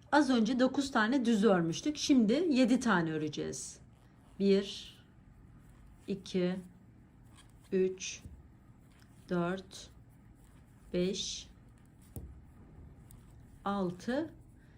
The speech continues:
ve yedi tane düz ilmek ördüğümde yine şu büzme yaptığım yere gelmem gerekiyor. Bakın şuradaki kesme işlemi yaptığım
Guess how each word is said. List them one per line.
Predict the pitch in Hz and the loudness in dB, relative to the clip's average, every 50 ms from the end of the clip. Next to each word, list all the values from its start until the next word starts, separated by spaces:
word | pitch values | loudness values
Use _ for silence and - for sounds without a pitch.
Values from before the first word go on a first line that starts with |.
| - - - - - - - - - - - | -20 -20 -20 -20 -20 -20 -20 -20 -20 -10 -4
ve | 220 262 311 339 311 269 - | 0 0 0 0 -2 -6 -6
yedi | 185 185 208 254 285 330 381 - | -2 0 2 2 2 2 -2 0
tane | - 262 220 196 185 180 190 233 269 285 - - - - | 0 0 2 2 2 0 0 -2 -4 -8 -12 -16 -6 -2
düz | 269 262 226 220 | -2 -2 0 0
ilmek | 220 196 190 180 160 - - - | 2 2 2 0 0 -4 -6 -6
ördüğümde | - 220 226 226 220 190 180 196 185 175 175 175 202 240 294 - - - - - - - - - | -2 2 4 4 4 4 2 2 2 2 2 2 0 -2 -4 -8 -14 -20 -20 -20 -20 -20 -6 2
yine | 277 285 254 214 190 175 | 4 4 6 6 4 2
şu | 180 - - 214 220 233 226 - | 0 -2 0 0 0 0 -2 -2
büzme | 233 233 214 220 240 233 | -2 -2 0 2 2 2
yaptığım | 208 185 185 180 - - 202 208 247 269 | 2 2 0 -2 -2 -2 -2 0 0 2
yere | 240 226 202 208 | 2 2 2 2
gelmem | 208 180 180 170 165 165 160 156 156 | 2 2 2 2 2 0 -2 -4 -2
gerekiyor. | 160 185 190 185 180 - 190 175 180 | -2 -2 -2 -2 -2 -2 -4 -2 0
Bakın | 226 220 220 190 175 | -2 -2 0 -2 -4
şuradaki | 175 - - 233 208 185 170 165 - - - 185 196 220 220 - - - - - - - - - - - - | -4 -2 -4 -4 -2 0 -2 -2 -2 -2 -2 0 0 -2 -4 -8 -14 -20 -20 -20 -20 -20 -20 -20 -20 -20 -20
kesme | - - 233 220 226 - - 233 226 - | -4 -2 -2 -2 -2 -2 -4 -2 -2 -2
işlemi | 190 - - - 190 175 170 160 | -2 -4 -4 -4 -2 -2 -2 -2
yaptığım | 151 151 165 180 202 196 - - - 190 175 185 196 220 240 240 | -4 -2 -2 -2 -2 -4 -6 -6 -4 -2 0 0 0 -2 -4 -6